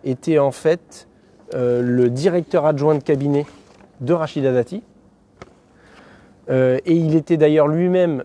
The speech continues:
euh, avant ça, secrétaire général adjoint de la justice, lorsque le magistrat, euh, Gilbert Azibert, qui est dans la, qui est dans l'affaire,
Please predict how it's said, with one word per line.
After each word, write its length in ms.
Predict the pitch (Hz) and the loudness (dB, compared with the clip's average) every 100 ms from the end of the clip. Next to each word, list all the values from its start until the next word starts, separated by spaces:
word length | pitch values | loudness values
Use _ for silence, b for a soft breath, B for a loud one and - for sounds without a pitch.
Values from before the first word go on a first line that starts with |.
| - | -8
euh, 140 | 127 123 | -6 -4
avant 280 | 143 131 131 | -4 -4 -6
ça, 280 | - 180 202 | -4 -4 -6
secrétaire 560 | - 180 175 151 156 | -6 -2 -2 -2 -4
général 380 | 147 156 147 147 | -2 0 2 2
adjoint 280 | 139 135 143 | 2 0 -4
de 60 | |
la 80 | 127 | -4
justice, 540 | 123 - 220 - - _ _ b b b b - | -6 -8 -12 -12 -20 _ _ b b b b -2
lorsque 360 | 147 - - | 2 2 0
le 160 | 165 156 | 0 2
magistrat, 680 | 156 147 156 - 156 147 - | 0 -2 -6 -6 -2 -2 -2
euh, 280 | 123 120 117 | -6 -4 -4
Gilbert 420 | 117 147 143 135 | -6 -4 0 2
Azibert, 380 | 120 123 131 123 | 0 -2 -4 -6
qui 100 | - | -8
est 40 | |
dans 140 | 110 107 | -10 -10
la, 300 | 107 107 110 | -10 -12 -12
qui 100 | 110 | -12
est 40 | |
dans 100 | 110 | -12
l'affaire, 460 | 110 104 175 - | -12 -6 -4 -4